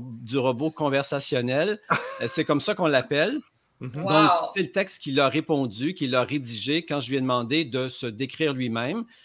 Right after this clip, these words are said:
Speaker 1: Donc, lui, il parle d'un assistant. Il dit qu'il est mon assistant, euh, qui peut faire, euh, beaucoup de choses, résoudre des problèmes mathématiques complexes,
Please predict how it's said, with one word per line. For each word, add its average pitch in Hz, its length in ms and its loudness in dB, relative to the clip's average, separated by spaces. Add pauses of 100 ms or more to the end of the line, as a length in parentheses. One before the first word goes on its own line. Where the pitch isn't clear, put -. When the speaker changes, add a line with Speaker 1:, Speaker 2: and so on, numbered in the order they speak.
(160)
Speaker 1:
Donc, 147 280 -2 (140)
lui, 190 240 -2
il 147 140 -4
parle 170 380 0
d'un 127 380 -2
assistant. 143 440 -4
Il 175 160 -2
dit 147 180 -8
qu'il 135 240 -4
est 156 220 0
mon 156 320 0
assistant, 135 640 -6 (460)
euh, 104 180 -4
qui - 160 -12
peut 147 160 -4
faire, 143 340 0
euh, 113 220 0
beaucoup 139 280 -6
de - 40 -6
choses, 160 560 -2
résoudre 135 460 -2
des 131 140 -2
problèmes 135 580 0
mathématiques 127 720 -4
complexes, 139 640 -4